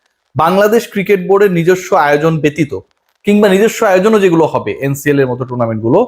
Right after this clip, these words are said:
সেগুলোতেও আপকামিং ফিউচারে ক্রিকেটাররা অংশ নেবে কিনা, বিভিন্ন অঞ্চল ভিত্তিক এই টুর্নামেন্টগুলো হয় এবং সেই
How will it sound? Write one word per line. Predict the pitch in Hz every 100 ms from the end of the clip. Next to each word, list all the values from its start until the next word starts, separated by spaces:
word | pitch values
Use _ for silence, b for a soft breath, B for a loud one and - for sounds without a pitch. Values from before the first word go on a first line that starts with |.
| - b b b
সেগুলোতেও | - 175 190 226 220 - 127 185 262 - _ _ _ _ _ _ _
আপকামিং | 156 180 - 220 208 214 196
ফিউচারে | - 190 180 196 202 -
ক্রিকেটাররা | 165 180 180 175 175 202 - - _ _ _ _ _ -
অংশ | 175 175 208 180
নেবে | 170 185 208
কিনা, | 175 139 214 247 -
বিভিন্ন | 160 214 226 220 196
অঞ্চল | 214 220 240 240 170
ভিত্তিক | - - - 233 - 180
এই | 180
টুর্নামেন্টগুলো | 175 160 151 139 135 135
হয় | 151 254 - _ _ -
এবং | 156 156
সেই | 190